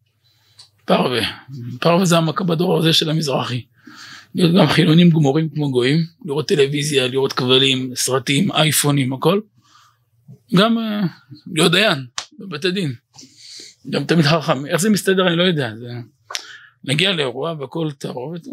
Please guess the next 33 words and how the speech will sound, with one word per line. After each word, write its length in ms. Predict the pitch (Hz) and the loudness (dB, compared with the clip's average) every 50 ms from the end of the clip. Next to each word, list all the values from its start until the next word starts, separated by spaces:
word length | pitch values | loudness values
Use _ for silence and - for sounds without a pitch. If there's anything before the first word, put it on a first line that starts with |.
| 214 - 160 160 - 135 107 | -12 -12 -14 -14 -14 -8 -2
אין 160 | 165 214 247 | 2 2 4
בעיה, 180 | 285 269 214 123 | 4 4 2 0
הוא 100 | 113 123 | 0 0
לא 40 | |
רואה 120 | 151 175 190 | 0 2 2
בזה 160 | 196 190 151 | 2 2 2
שום 180 | 135 185 185 180 | 2 4 4 4
בעיה, 240 | 180 175 151 120 | 4 4 2 -2
כאילו. 240 | 117 - 131 123 127 120 117 _ _ _ - - - - - - - - - - - - | -4 -8 -10 -10 -10 -12 -14 _ _ _ -20 -20 -20 -20 -20 -16 -14 -14 -16 -16 -16 -12
חסר 220 | - - - - 180 | -4 -2 0 2 2
לו 100 | 185 180 | 2 2
גם 140 | 170 165 147 | 2 0 0
כמעט, 300 | 131 170 170 170 165 165 - 165 | 0 0 0 0 0 0 -2 -2
אה, 120 | 156 151 143 135 - - - _ _ _ _ _ _ _ _ _ _ _ _ _ - - - 143 - _ _ _ _ - - - - - - - - - - _ _ _ _ - - | -2 -2 -2 -4 -8 -14 -20 _ _ _ _ _ _ _ _ _ _ _ _ _ -20 -20 -20 -20 -20 _ _ _ _ -20 -20 -20 -20 -18 -18 -18 -18 -20 -20 _ _ _ _ -4 2
זה 120 | - 165 165 151 - - | 4 4 4 4 4 6
מכה 280 | 165 156 139 202 196 | 6 6 6 4 2
קשה 320 | 165 - 160 - - 170 156 | 0 0 0 0 0 0 -2
מאוד, 220 | 147 123 110 110 | -4 -8 -12 -12
זה 80 | 147 143 | -10 -10
הבלבול 420 | 139 143 156 156 156 170 165 160 - - | -8 -8 -6 -4 -2 0 0 0 -2 -4
הכי 200 | - - - 180 | -6 -6 -4 -4
קשה 260 | 170 180 151 - 160 | -2 0 0 0 0
שיש 220 | 147 - 156 131 135 | 0 0 -2 -4 -4
בדור 340 | 135 127 120 120 107 101 101 | -4 -2 -2 -2 -2 -2 -2
הזה. 140 | 92 87 82 - - _ _ _ - - - - - - - - - - - - | -4 -6 -10 -12 -14 _ _ _ -10 -10 -10 -12 -18 -18 -20 -20 -20 -20 -10 -4
הכי 140 | - 240 202 | -2 -2 0
קשה 240 | - 190 160 180 165 | 0 0 0 0 0
שיש 200 | 147 170 147 143 | -2 -4 -6 -8
בדור 400 | 135 120 120 120 117 107 104 95 | -10 -12 -10 -8 -8 -8 -8 -8
הזה. 180 | 87 - - - - _ _ _ - 110 - _ _ _ - - - - - _ | -12 -14 -18 -20 -20 _ _ _ -20 -20 -20 _ _ _ -20 -20 -20 -20 -20 _
זה 80 | - - | -10 -4
צריך 240 | - - 156 143 147 | -2 -2 -2 0 -2
הבדלה. 460 | 165 175 196 190 208 208 180 117 101 | -2 0 2 2 2 0 0 -2 -4